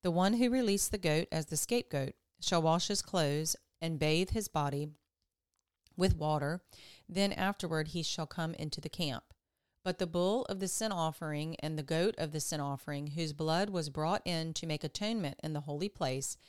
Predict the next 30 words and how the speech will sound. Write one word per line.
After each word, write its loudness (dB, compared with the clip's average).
shall -2
be 0
taken -2
outside 0
the -2
camp, -2
and 0
they 0
shall 0
burn 0
their 0
hides, -6
their 0
flesh, 2
and 0
their 0
refuse -2
in -4
the -4
fire. -4
Then 0
the 0
one 2
who 0
burns -2
them -2
shall 0
wash 0
his -6
clothes -2